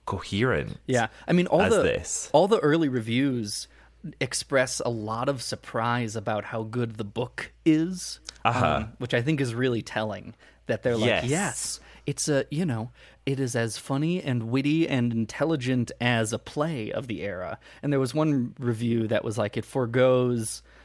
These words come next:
Speaker 2: some of the, you know, gags and slapstick for running commentary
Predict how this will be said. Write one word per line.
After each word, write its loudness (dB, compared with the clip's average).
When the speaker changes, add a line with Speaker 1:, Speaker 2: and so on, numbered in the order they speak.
Speaker 2:
some 2
of -4
the, 2
you 0
know, -4
gags 0
and -2
slapstick -2
for 0
running 0
commentary -2